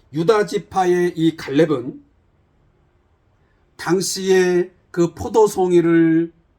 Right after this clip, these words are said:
따서 그 풍성한 열매를 가지고 온 이후에 그 감격을 잊지 못했습니다.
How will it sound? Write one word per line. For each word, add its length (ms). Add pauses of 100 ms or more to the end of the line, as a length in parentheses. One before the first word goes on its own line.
(520)
따서 560 (1040)
그 460 (520)
풍성한 800
열매를 680 (400)
가지고 760 (1500)
온 180
이후에 540 (680)
그 240
감격을 640
잊지 200
못했습니다. 540